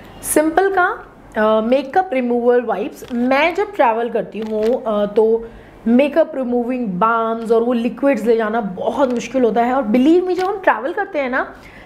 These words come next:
चाहे किसी भी transportation से, चाहे आप train से, plane से या car से travel करते हो,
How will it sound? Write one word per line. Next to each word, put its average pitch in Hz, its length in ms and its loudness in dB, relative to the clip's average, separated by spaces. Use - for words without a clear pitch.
चाहे 359 160 2
किसी 403 300 2
भी 453 100 2
transportation 254 580 -4
से, 214 180 -4
चाहे 269 200 2
आप 277 220 -4
train 285 280 2
से, 294 260 -2
plane 277 400 0
से 277 200 0
या 285 180 2
car 240 320 0
से 285 220 -6
travel 247 340 0
करते 240 240 -2
हो, 269 260 0